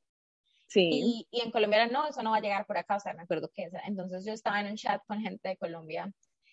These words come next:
Speaker 2: y contábamos las que estábamos acá como que, "No, ya nos van a mandar a trabajar desde la casa", o "Hay muchos, ay, ya llegó al estado donde yo vivo". O sea, como que cada una iba contando lo que estaba pasando y muchas de las personas de allá eran como que, "Si no,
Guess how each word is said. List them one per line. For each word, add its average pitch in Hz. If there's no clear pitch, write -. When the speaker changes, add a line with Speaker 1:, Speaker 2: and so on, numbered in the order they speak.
Speaker 2:
y 226
contábamos 202
las 214
que -
estábamos 180
acá 180
como 202
que, 175
"No, 233
ya 185
nos 170
van 175
a -
mandar 180
a 165
trabajar 170
desde 165
la -
casa", 233
o 175
"Hay 156
muchos, 165
ay, -
ya 160
llegó 175
al 165
estado 170
donde 165
yo 147
vivo". 233
O -
sea, 208
como 180
que -
cada 170
una 196
iba 220
contando 165
lo 208
que -
estaba 156
pasando 180
y 233
muchas 196
de 208
las 220
personas 214
de 208
allá 196
eran 208
como 202
que, 165
"Si 262
no, 262